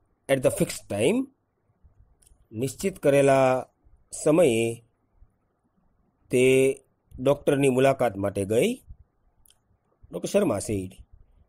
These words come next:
"How do you feel today, young lady?" "હ, આજે તને કેમ છે?" સોનિયા said, "Much better." ઘણું સારું. ડૉક્ટર શર્મા cleaned the cavity with an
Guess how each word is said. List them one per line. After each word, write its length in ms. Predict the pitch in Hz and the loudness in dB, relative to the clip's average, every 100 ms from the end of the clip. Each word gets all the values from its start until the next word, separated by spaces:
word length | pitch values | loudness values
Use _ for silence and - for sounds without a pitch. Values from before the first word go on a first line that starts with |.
| _ - | _ -4
"How 120 | 131 | -2
do 60 | 208 | 0
you 160 | 247 208 196 | -2 0 0
feel 200 | 190 185 | 2 2
today, 300 | 170 170 170 160 | 2 4 2 2
young 120 | 156 | 2
lady?" 500 | 151 147 147 151 147 - _ _ _ _ _ _ _ - - _ _ - - _ _ | 2 2 0 -2 -4 -12 _ _ _ _ _ _ _ -20 -20 _ _ -20 -20 _ _
"હ, 60 | - - | -16 -10
આજે 240 | 127 117 147 | -6 -2 0
તને 240 | 151 160 | 2 2
કેમ 240 | 160 247 | 4 2
છે?" 500 | 208 160 156 156 160 _ _ _ _ _ _ _ _ _ _ _ _ _ _ _ _ _ _ _ _ - - | 2 2 2 0 -6 _ _ _ _ _ _ _ _ _ _ _ _ _ _ _ _ _ _ _ _ -16 -12
સોનિયા 260 | 98 104 120 | -6 -4 -2
said, 200 | 147 160 | 0 2
"Much 280 | 226 226 | 2 0
better." 380 | 208 - 196 190 - - - - _ _ | 0 4 4 2 -4 -20 -20 -20 _ _
ઘણું 240 | - 180 277 | -10 -8 -6
સારું. 460 | - 160 165 185 _ _ _ _ _ _ _ - _ _ _ _ _ _ - - - _ _ - | -4 -2 -4 -8 _ _ _ _ _ _ _ -20 _ _ _ _ _ _ -20 -20 -20 _ _ -12
ડૉક્ટર 200 | 139 139 | -8 -2
શર્મા 440 | 147 160 165 151 | 2 4 2 0
cleaned 320 | 147 156 190 180 | 0 2 2 0
the 120 | 151 | 2
cavity 560 | 139 143 151 180 226 - _ _ _ - | 2 0 0 -4 -6 -10 _ _ _ -12
with 240 | 113 139 147 | -8 -4 2
an 380 | 143 147 151 | 2 2 -2